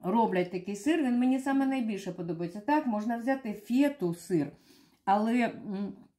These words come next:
ми, я не полюбляю фету із-за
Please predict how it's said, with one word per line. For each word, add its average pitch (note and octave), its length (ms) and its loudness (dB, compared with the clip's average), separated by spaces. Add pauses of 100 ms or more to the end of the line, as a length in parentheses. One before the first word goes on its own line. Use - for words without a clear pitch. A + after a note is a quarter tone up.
(720)
ми, A3+ 480 6
я G#3+ 240 2
не G3 100 0
полюбляю G3+ 640 2
фету A3+ 400 0
із-за F3+ 540 -2